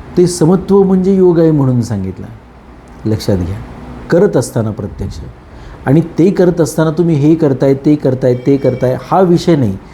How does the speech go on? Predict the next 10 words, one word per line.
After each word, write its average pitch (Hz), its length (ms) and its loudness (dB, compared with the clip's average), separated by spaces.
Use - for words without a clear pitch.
स्वधर्माचं 190 680 2
पालन 135 360 0
करत 110 260 -4
आहात, 117 280 -2
तर 185 140 4
त्यातून 170 520 0
निर्माण 156 320 2
होणाऱ्या 113 560 2
सुकृत - 680 -2
आणि 104 200 0